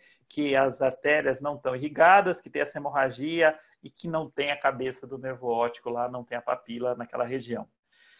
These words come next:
Lembrar que pode aparecer casos de oclusão de artéria ou de veia central da retina, nesse caso de veia central da retina. Lembrar que pode ter oclusões de ramo venoso. Tudo isso são coisas que a gente consegue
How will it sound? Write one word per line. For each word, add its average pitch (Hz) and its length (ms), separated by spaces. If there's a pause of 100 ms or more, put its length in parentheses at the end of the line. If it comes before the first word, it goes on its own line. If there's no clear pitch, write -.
(160)
Lembrar 180 380
que 180 100
pode 165 280
aparecer 160 340
casos 135 320
de 135 60
oclusão 156 520
de 120 480
artéria 147 680
ou 143 40
de 135 140
veia 135 400
central 123 340
da 120 60
retina, 147 340
nesse 123 200
caso 123 260
de 120 80
veia 123 300
central 120 320
da 123 80
retina. 202 560 (880)
Lembrar 165 260
que - 100
pode 165 280
ter 156 180
oclusões 139 580
de 156 140
ramo 143 460
venoso. 151 480
Tudo 196 340
isso 214 300
são 202 180
coisas 196 260
que 208 60
a 196 40
gente 196 120
consegue 190 720